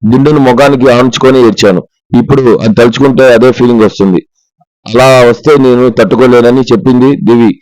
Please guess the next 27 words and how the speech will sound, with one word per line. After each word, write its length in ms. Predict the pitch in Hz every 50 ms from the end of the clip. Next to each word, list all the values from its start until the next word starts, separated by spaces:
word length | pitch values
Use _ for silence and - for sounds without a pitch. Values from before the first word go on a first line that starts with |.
| _ _ _ - 113
ఇది 180 | 123 147 143
ఫ్రెండ్స్, 340 | 131 135 139 139 139 123 - - _ _ _ _ _ _ _ _ - - - - 113
ఎంతో 240 | 127 131 117 143 143 131 113
టాలెంట్ 360 | 131 123 123 135 135 113 135
ఉన్న 140 | 127 127 127
దివి, 540 | 120 104 117 113 113 120 120 117 - - - _ _ _ - 117
తను 420 | 117 117 120 117 110 95 - - _ _ - - -
ఇంకా 320 | - 113 110 135 135 127 120 - 117
చాలా 180 | 113 123 120
ఆఫర్లు 340 | 113 113 107 120 127 127 120 120
రావాలని 440 | 120 113 113 113 113 110 113 113 110
పొట్టి 280 | 98 - 110 98 110 123
చిత్రాలు 480 | 104 120 113 - 120 117 117 113 107
YouTube 400 | 107 110 107 113 113 107 101 117
ఛానల్ 160 | 113 110 107
ద్వారా 160 | 101 110 104 101
కోరుకుందాం. 520 | - 98 98 90 101 104 107 107 107 104 104 - _ _ _ _ _ -
అలానే 460 | 101 117 127 127 123 131 127 113 90 - - _ _ _ - - 101
మన 160 | 110 113 120
ఛానల్ 540 | 113 104 - 117 113 120 127 131 131 131 127
ని 80 | 123
ప్లీజ్ 320 | 110 - - 120 127 120 -
సబ్స్క్రైబ్ 440 | - 107 - - 131 131 123 117 117
చేసుకొని 300 | 110 - - 120 117 113
ఉంటే 200 | 110 107 117 113
సబ్స్క్రైబ్ 460 | - 107 98 - - 120 117 101 104
చేసుకోండి, 400 | 110 95 - - 110 113 107 107